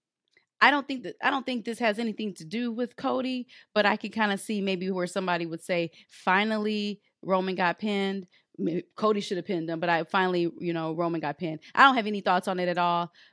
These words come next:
between the Cody part of it, but I am a believer, and I said it before, that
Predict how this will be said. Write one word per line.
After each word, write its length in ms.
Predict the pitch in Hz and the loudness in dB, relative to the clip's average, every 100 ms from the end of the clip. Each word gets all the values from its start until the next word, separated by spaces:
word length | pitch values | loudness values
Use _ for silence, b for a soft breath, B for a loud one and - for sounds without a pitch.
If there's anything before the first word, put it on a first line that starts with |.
| _ | _
between 300 | 180 175 190 | -8 -4 -4
the 80 | 170 | -2
Cody 240 | 190 180 | -2 -2
part 220 | 170 175 180 | -2 0 2
of 120 | 175 | 2
it, 220 | 170 208 | 0 0
but 300 | 175 160 - _ _ _ _ _ _ _ _ _ - | -2 -2 -6 _ _ _ _ _ _ _ _ _ 2
I 160 | 196 | 4
am 500 | 208 208 202 202 190 - _ | 4 4 2 0 -4 -10 _
a 120 | - | -2
believer, 640 | 170 180 185 165 170 170 170 - | -2 -2 -4 -2 -4 -4 -10 -6
and 100 | 170 | -4
I 80 | |
said 220 | 165 190 175 | -2 -2 -2
it 80 | |
before, 560 | 170 170 170 160 156 156 b b | -2 -4 0 0 0 -4 b b
that 440 | - 165 156 151 | 0 2 2 -2